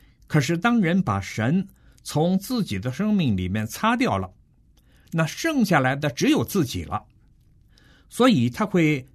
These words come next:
勉强自己做神，无论是地下城，或者是尊神，还是按自己信仰思维来构思出来的神，或者是世俗里面跪拜的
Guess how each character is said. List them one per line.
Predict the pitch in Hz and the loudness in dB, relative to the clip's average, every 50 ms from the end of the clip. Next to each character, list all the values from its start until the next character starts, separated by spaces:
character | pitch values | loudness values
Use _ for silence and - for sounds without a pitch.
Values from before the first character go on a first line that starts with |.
| - _ - - - | -20 _ -14 -6 -2
勉 | 151 139 156 208 285 302 277 | 0 2 2 2 0 0 0
强 | - - 113 92 92 107 | 0 0 0 0 0 -2
自 | - - 190 | -2 0 -2
己 | 175 - 92 90 87 90 104 123 - - - _ - | -2 -2 -2 -4 -4 -2 -4 -4 -6 -8 -16 _ -6
做 | - 202 170 123 113 | -2 0 2 2 0
神， | - - 110 98 101 127 180 180 - _ _ _ _ _ _ - - - _ _ _ - | 0 0 0 0 2 2 0 -2 -4 _ _ _ _ _ _ -20 -20 -20 _ _ _ -2
无 | 147 180 | 2 2
论 | 240 240 185 | 4 4 2
是 | - - 165 160 | 2 0 0 -2
地 | 160 - 247 214 175 | -2 -4 -4 -4 -2
下 | - - 143 123 123 123 113 110 | 0 2 4 4 4 4 2 -2
城， | - - - 107 110 92 87 | -8 -8 -4 -2 -2 -2 -4
或 | - - - 151 | -4 -2 -2 -2
者 | 120 113 | -2 -2
是 | 107 - - 123 113 - - _ _ _ | -6 -4 -4 -6 -6 -6 -10 _ _ _
尊 | - - 214 208 208 208 | -4 0 0 2 2 2
神， | 180 - - 107 101 117 123 | 0 -2 -2 -2 -2 -2 -4
还 | 120 - 135 | -4 -6 -6
是 | 131 127 143 - | -6 -6 -6 -6
按 | - 165 147 131 127 | -2 0 0 0 0
自 | 127 - 233 196 | -4 -6 -6 -6
己 | 123 - 98 98 | -6 -6 -6 -8
信 | - - - 214 202 175 127 | -8 -8 -6 -2 -2 0 0
仰 | 98 92 92 | 0 -2 -4
思 | 92 - - - 180 170 | -8 -8 -6 -2 0 2
维 | 160 170 175 170 - - - - - _ - | 2 2 2 0 -4 -16 -20 -20 -18 _ -4
来 | 131 139 135 - - | -4 -4 -4 -2 2
构 | - 247 190 135 107 | 4 4 4 4 2
思 | - - - 247 262 254 | -2 -4 -4 -2 -2 -2
出 | - - 147 131 | -2 -4 -4 -2
来 | 120 113 110 | -2 -2 -2
的 | 107 113 | -2 -4
神， | 110 - - 92 90 107 - - _ _ _ _ _ _ _ - _ _ _ _ _ - | -6 -4 -4 -4 -4 -4 -8 -10 _ _ _ _ _ _ _ -20 _ _ _ _ _ -10
或 | - - 170 | -4 -2 0
者 | 131 110 | 0 0
是 | 107 - - 139 135 131 120 107 - - _ _ _ _ _ _ _ - | -2 -2 -2 0 0 0 0 -2 -4 -10 _ _ _ _ _ _ _ -10
世 | - - - 226 220 185 | -6 -4 -2 0 2 0
俗 | - - 160 170 202 | 2 2 2 2 2
里 | 180 135 92 82 85 | 2 0 0 0 0
面 | 104 123 123 123 | 0 2 0 0
跪 | 127 - 247 233 202 139 123 | -2 -2 0 2 2 2 2
拜 | 123 - 175 139 110 | 2 0 0 0 0
的 | 98 113 92 - | -2 -4 -6 -8